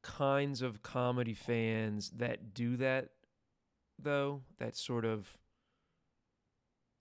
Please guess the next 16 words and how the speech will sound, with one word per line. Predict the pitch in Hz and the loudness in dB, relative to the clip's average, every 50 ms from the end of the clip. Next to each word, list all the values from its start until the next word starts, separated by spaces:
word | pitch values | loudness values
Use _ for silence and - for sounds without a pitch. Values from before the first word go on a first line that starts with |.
| _ - | _ -10
slime | - - - - - 117 113 113 117 120 120 123 120 113 | -6 -2 -2 0 0 2 2 2 4 4 4 4 4 4
your | 113 113 110 | 4 4 2
name | 110 110 110 113 113 113 117 113 113 104 | 2 2 2 2 2 2 2 2 0 -2
forever | - - - - - - 110 107 117 113 113 | -2 -4 -6 -4 -2 -2 -2 0 0 0 0
after, | 117 113 120 120 - - 143 143 143 143 143 - _ _ _ _ _ _ _ _ _ _ _ _ _ _ - | -2 -4 -6 -6 -6 -2 -2 -2 -2 -2 -4 -8 _ _ _ _ _ _ _ _ _ _ _ _ _ _ -4
I | 127 131 117 - - | -4 -4 -4 -2 4
don't | - 135 127 120 127 - | 6 6 6 6 4 0
think | - - 135 120 107 - | -4 -2 0 0 0 0
they | - 117 104 | -2 -2 -2
super | - - - - - 127 117 - - 117 | -2 -2 -2 0 0 0 -2 -2 -6 -10
care | - - - 123 - - - - - - - _ _ _ _ - | -10 -8 -6 -4 -2 -2 -4 -4 -8 -10 -16 _ _ _ _ -10
about | 113 120 117 120 113 107 107 - _ _ _ _ _ _ _ _ _ _ _ _ _ _ _ _ _ _ _ _ _ _ _ _ _ _ - | -8 -6 -4 -2 -2 -2 -4 -6 _ _ _ _ _ _ _ _ _ _ _ _ _ _ _ _ _ _ _ _ _ _ _ _ _ _ -8
this | - 123 117 - - - 120 | -6 -6 -4 -4 -6 -6 -6
Hasan | 110 104 - 135 135 123 120 117 | -4 -4 -2 -2 -4 -4 -6 -8
Minhaj | 113 107 104 - - - - - | -8 -8 -8 -8 -8 -8 -8 -8
situation. | - - - - - - - - - - - | -8 -8 -8 -10 -10 -10 -10 -10 -10 -10 -12